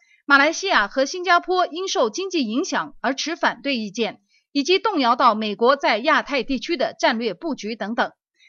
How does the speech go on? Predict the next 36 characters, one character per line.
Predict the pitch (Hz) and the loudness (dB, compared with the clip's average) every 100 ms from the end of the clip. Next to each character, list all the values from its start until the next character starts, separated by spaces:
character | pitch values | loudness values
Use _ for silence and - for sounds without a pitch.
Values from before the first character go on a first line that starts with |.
| _ _ | _ _
泰 | - 403 | -2 4
国 | 311 | 6
媒 | 311 381 | 6 4
体 | 254 | 2
人 | 247 285 | 2 0
士 | 330 240 | 0 0
将 | 277 320 311 | 0 -2 0
泰 | 330 | 0
国 | 233 277 | 4 4
克 | - 349 | 4 4
拉 | 339 370 | 4 4
运 | 339 | -2
河 | 233 233 | -2 -2
的 | 254 208 | 0 0
比 | - 208 | -2 -4
较 | 320 320 | 2 2
对 | 302 247 | 2 -2
象 | 262 226 175 _ _ _ | 0 -2 -2 _ _ _
锁 | 277 262 | 2 4
定 | 359 | 4
为 | 269 277 | 4 4
连 | 247 277 311 | 2 2 2
接 | 359 | 0
太 | 359 392 285 | 0 2 2
平 | 262 | 4
洋 | 226 247 262 | 4 2 0
与 | 240 | -4
大 | 240 349 277 | 2 2 2
西 | - 339 | -2 0
洋 | 240 269 | 2 2
的 | 262 196 - | 0 0 2
巴 | 330 | 4
拿 | 339 302 | 4 4
马 | 294 240 | 4 2
运 | 262 | -2
河 | 208 214 240 | -2 -2 -2